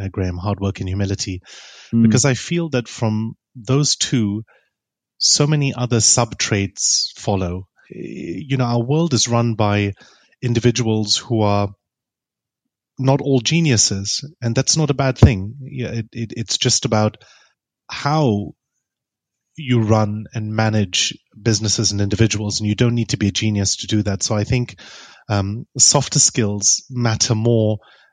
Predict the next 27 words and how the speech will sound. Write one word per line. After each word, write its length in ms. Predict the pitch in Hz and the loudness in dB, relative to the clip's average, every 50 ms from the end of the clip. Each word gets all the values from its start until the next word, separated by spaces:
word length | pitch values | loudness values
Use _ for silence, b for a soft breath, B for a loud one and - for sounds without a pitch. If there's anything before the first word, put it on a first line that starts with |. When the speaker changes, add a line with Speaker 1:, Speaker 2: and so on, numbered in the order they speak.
| b | b
Speaker 1:
than 400 | - 110 - 117 107 104 104 107 - - | -6 0 2 4 4 4 2 0 -2 -2
absolute 520 | 113 123 - - - - 135 120 110 104 - _ _ _ - | -4 -2 0 0 0 0 2 2 0 0 0 _ _ _ -4
levels 360 | 123 113 110 101 104 101 95 | 0 0 2 2 2 0 0
of 100 | 101 95 | 0 -2
intelligence, 920 | 98 92 - 101 101 98 98 92 98 98 117 139 - - - - - - - - | -2 -4 -4 -4 -4 -4 -4 -4 -6 -6 -6 -6 -4 -4 -4 -4 -6 -8 -10 -8
um, 340 | 113 98 95 92 92 92 120 123 _ _ _ - | -6 -6 -6 -6 -8 -12 -16 -20 _ _ _ -4
Speaker 2:
Mm. 360 | 120 120 120 117 117 113 113 _ _ _ _ - - | 0 2 2 2 2 2 0 _ _ _ _ -10 -8
Speaker 1:
is 80 | 135 - | -6 -2
probably 300 | - 123 120 110 113 110 | 0 0 0 2 0 0
one 180 | 98 110 110 110 | 2 2 2 2
starting 440 | - - - 101 95 - - 98 92 | 2 0 0 0 -2 -2 -4 -6 -4
point 300 | 104 104 98 95 92 101 | -4 -4 -4 -2 -2 -4
I 100 | 92 90 | -4 -4
make. 340 | 92 92 95 101 - - B B B B B B B B B B B B B B _ - | -4 -6 -6 -8 -10 -14 B B B B B B B B B B B B B B _ -2
Um, 300 | 113 107 107 107 113 - - - | 0 0 0 0 -2 -6 -6 -4
and 380 | 127 120 120 120 117 117 - - _ _ | -2 0 0 0 0 -2 -4 -6 _ _
I 160 | - 120 120 | -4 2 6
think 320 | 117 - - 139 143 139 - - - | 8 8 8 8 6 0 -6 -12 -12
that 320 | 120 110 117 107 107 104 - _ _ _ _ _ _ _ _ _ _ _ _ _ _ _ _ _ _ _ _ 277 247 _ - 320 320 339 311 302 285 294 _ _ - | -6 -4 -2 -2 -2 -2 -6 _ _ _ _ _ _ _ _ _ _ _ _ _ _ _ _ _ _ _ _ _ _ _ -20 -20 -20 -20 -20 -20 _ _ _ _ -4
just 200 | - 156 - - | -2 0 0 -2
the 80 | - | -4
concept 540 | - - - 156 156 151 - - 117 - - | -4 -2 -2 0 0 2 0 0 0 0 0
of, 280 | 117 107 101 - - - - 120 117 113 - - - | 0 0 -2 -4 -8 -12 -12 -12 -12 -12 -12 -10 -6
of, 200 | 113 107 - 113 | -6 -6 -6 -6
of 160 | - 104 101 | -8 -8 -4
working 400 | 107 127 135 131 - - 143 120 | -2 0 0 0 0 -2 -2 -2
hard, 300 | 98 110 110 110 107 | 0 0 0 0 -2